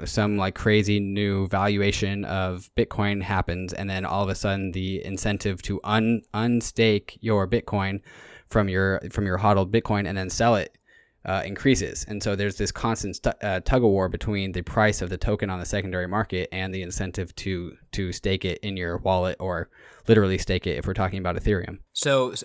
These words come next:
Speaker 2: I don't, I don't wanna get too far off of the agenda here. I know that we wanted to talk about some stuff that's happening in Maker. I know that recently they just got added to Coinbase, as well as Golem and some other pretty dubious tokens. So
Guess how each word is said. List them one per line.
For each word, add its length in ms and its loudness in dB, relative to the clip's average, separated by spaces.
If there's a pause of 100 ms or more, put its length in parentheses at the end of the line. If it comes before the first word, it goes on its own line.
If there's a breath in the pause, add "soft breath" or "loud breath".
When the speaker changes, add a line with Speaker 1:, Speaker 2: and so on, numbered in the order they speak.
Speaker 2:
I 120 4
don't, 180 4
I 80 2
don't 160 4
wanna 180 4
get 200 0
too 160 -2
far 260 2
off 220 2
of 80 -6
the 160 0
agenda 400 -4
here. 440 -4
I 120 -4
know 260 2
that 160 0
we 100 -6
wanted 440 -2
to 80 -16
talk 320 -4
about 260 -2
some 160 -6
stuff 300 -6
that's 180 -8
happening 440 -4
in 180 -10
Maker. 500 -4
I 120 -2
know 200 0
that 220 -2
recently 580 0
they 200 0
just 200 -4
got 220 0
added 340 0
to 80 -6
Coinbase, 580 -2
as 160 -6
well 280 4
as 200 0
Golem 440 -2
and 100 -2
some 160 0
other 260 -2
pretty 300 -4
dubious 540 -4
tokens. 540 -4 (200 loud breath)
So 360 0